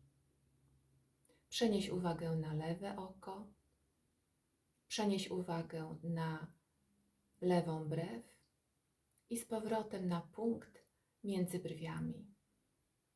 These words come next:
Przesuń uwagę w górę i poczuj punkt na środku czoła.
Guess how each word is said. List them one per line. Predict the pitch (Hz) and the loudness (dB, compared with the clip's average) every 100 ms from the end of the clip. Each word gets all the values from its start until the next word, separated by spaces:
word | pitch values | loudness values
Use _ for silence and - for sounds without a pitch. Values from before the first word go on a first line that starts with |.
| _ _ _ _ _ _ _ _ _ _ _ _ _ _ _ _ | _ _ _ _ _ _ _ _ _ _ _ _ _ _ _ _
Przesuń | - 262 262 - 175 208 - - _ - | 0 4 4 2 -2 -4 -6 -10 _ -6
uwagę | 180 175 165 165 165 160 165 - _ | -2 2 2 2 -2 -2 -4 -10 _
w | - 165 | -14 -6
górę | 175 160 160 101 - - _ _ _ _ _ _ _ _ _ _ _ _ _ _ - | 0 0 0 -4 -8 -14 _ _ _ _ _ _ _ _ _ _ _ _ _ _ -8
i | 208 | 0
poczuj | 233 233 226 | 2 2 0
punkt | 214 190 185 175 | -2 0 -2 -2
na | 180 | -4
środku | 180 180 165 - 165 | -4 -2 -4 -6 -12
czoła. | - 165 160 - - | -10 -8 -6 -6 -10